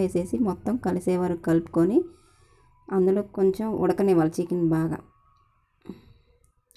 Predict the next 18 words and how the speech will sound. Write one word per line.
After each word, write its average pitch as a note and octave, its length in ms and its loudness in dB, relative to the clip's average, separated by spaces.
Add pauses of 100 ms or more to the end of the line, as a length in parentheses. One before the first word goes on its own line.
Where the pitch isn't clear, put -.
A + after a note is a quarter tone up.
అందులోంచి G3 440 0
వాటర్ F#3 300 2
వచ్చేస్తుంది E3+ 540 2 (100)
బాగా, E3 260 0 (300)
అప్పటి E3 260 -4
వరకు F3 240 -4
ఉడకనివ్వాలి. D#3+ 500 0
ఉడికిన F#3+ 320 -4
తర్వాత F#3+ 280 -6
అదిగోండి A#3+ 320 -4 (920)
చూసారా F#3+ 460 0
ఇప్పుడు F#3 240 -2
ఎంత E3+ 140 0 (100)
వాటర్ F3+ 240 0
వచ్చిందో F3+ 360 -4 (340)
చికెన్లో. F#3 420 -2 (1400)
మనకి F#3+ 300 4
ఇప్పుడు F#3+ 160 -2